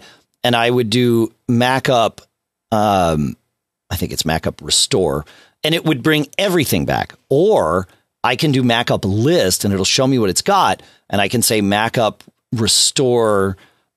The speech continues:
uh, Super Duper, and boom, it'll restore just my Super Duper settings. So now I can take, um, like, like my fish shell. Uh, it's, it's, I know I'm crazy, but I, I like to live in the command line, right? And so I use the sh-,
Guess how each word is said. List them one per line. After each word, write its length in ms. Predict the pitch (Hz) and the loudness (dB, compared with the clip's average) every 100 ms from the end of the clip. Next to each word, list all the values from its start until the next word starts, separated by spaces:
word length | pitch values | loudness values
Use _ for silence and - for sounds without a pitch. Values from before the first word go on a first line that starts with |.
| - | -2
uh, 300 | 90 90 82 | 0 0 0
Super 340 | - 165 139 | 0 0 0
Duper, 420 | 123 214 - 87 92 - _ | 0 0 0 -2 -4 -12 _
and 200 | 135 120 | -2 -2
boom, 460 | 92 202 170 92 95 - | 0 2 2 0 -2 -2
it'll 180 | 127 123 | 0 0
restore 380 | 110 - 131 | 0 0 0
just 480 | 101 82 123 131 - | -2 -2 0 0 0
my 100 | 117 | 0
Super 340 | 98 - 98 95 | 0 -2 -2 -2
Duper 280 | 165 196 | -2 -2
settings. 340 | - 92 80 - | -2 0 0 -2
So 100 | 113 | -2
now 600 | 101 143 202 165 113 101 - _ _ | 0 0 2 2 0 -2 -10 _ _
I 120 | 123 | -4
can 200 | 131 143 | -2 -2
take, 600 | 110 - 135 131 113 - - _ _ _ _ _ | -2 -2 0 0 0 -4 -12 _ _ _ _ _
um, 420 | 113 90 87 82 - _ _ - | -2 -2 -2 -4 -10 _ _ -2
like, 280 | 160 135 - | -2 -2 -2
like 200 | 147 127 | -4 0
my 140 | 139 | -2
fish 300 | 123 - 185 | -2 -2 0
shell. 480 | - - 90 60 53 - _ _ | 2 0 0 -2 -6 -12 _ _
Uh, 240 | 87 71 - | -4 -4 -4
it's, 280 | - - - | -4 -4 -4
it's, 240 | 127 - | -4 -2
I 80 | 98 | -2
know 160 | 87 | -2
I'm 100 | 76 73 | -4 -4
crazy, 320 | - 85 78 | -2 -2 -2
but 180 | - 73 | -4 -2
I, 120 | 82 - | -4 -4
I 80 | 78 | -2
like 200 | 87 - | -2 0
to 100 | 117 | 0
live 120 | 139 | 2
in 60 | 160 | 0
the 60 | |
command 280 | 165 226 233 | 0 -2 0
line, 200 | 95 76 - - _ _ | -2 -2 -8 -20 _ _
right? 220 | 123 143 - _ | -2 -2 -6 _
And 220 | 143 151 | -2 0
so 460 | 147 - 143 135 139 | 2 2 2 2 2
I 80 | 131 | 0
use 440 | 127 117 127 127 - | 0 2 2 0 -2
the 180 | - | -2
sh-, 200 | 123 - | 0 0